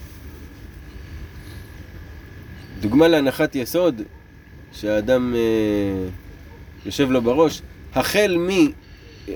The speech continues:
מאמונות טפלות שיש ל-, לאדם, שאם אין לזה מקור בתורה זה סתם שכל חיצוני שיושב לך על הראש, שהוא לא משרת כלום, והוא רק תוקע אותך כי אתה מאמין בו.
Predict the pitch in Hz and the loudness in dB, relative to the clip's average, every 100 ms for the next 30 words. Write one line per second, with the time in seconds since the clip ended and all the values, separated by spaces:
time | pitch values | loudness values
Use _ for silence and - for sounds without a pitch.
0 | - 135 135 147 156 - 131 131 165 - | -6 2 6 6 4 2 2 4 2 -2
1 | - - - - - - - - - - | -18 -20 -20 -20 -20 -20 -20 -20 -20 -20
2 | - - - - - - - 131 135 135 | -20 -20 -18 -18 -18 -16 2 2 4 4
3 | 120 117 117 110 127 170 165 - - - | 4 4 4 6 4 4 -2 -14 -14 -4
4 | 110 120 139 139 127 120 - 127 117 117 | 0 2 2 2 0 -2 -4 -4 -2 -2
5 | 117 127 110 104 - 120 107 - 143 131 | 0 0 0 -4 -4 -4 -6 -6 -4 -4
6 | 120 113 117 135 117 104 127 - 110 101 | -6 -4 -4 -2 -2 -2 -4 0 2 2
7 | 113 160 - - - - - - - - | 2 0 -4 -16 -18 -16 -16 -18 -18 -20
8 | - - - - - - 107 120 127 123 | -20 -20 -18 -18 -14 -2 2 2 2 2
9 | 113 110 120 151 190 151 - - - - | 0 -2 2 2 2 -8 -16 -20 -20 -20
10 | - - 90 110 110 131 - 120 156 170 | -20 -16 -4 0 4 2 0 -2 4 6
11 | 139 - 127 117 107 117 113 147 175 110 | 4 2 -2 -2 -2 0 2 4 4 0